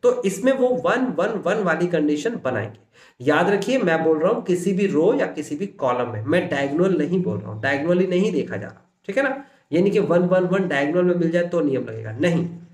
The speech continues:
रो में या कॉलम में। चलिए अब मैं इसको करके दिखाता हूँ,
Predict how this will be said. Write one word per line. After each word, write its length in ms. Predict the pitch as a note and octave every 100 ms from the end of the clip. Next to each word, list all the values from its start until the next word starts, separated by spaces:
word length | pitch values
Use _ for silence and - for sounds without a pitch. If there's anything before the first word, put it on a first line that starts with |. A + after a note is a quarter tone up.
| _ -
रो 240 | C#3+ G3
में 440 | G#3+ C#4+ - - - F3+
या 60 |
कॉलम 220 | E3+ - -
में। 260 | - _ _ _ _ _ _ -
चलिए 240 | G#2+ - - - D#3
अब 160 | F#3+ G#3
मैं 220 | G#3+ G#3
इसको 260 | F3+ F3+ F#3
करके 300 | D3 D3 F3+
दिखाता 340 | D#3 C#3+ C3
हूँ, 140 | G3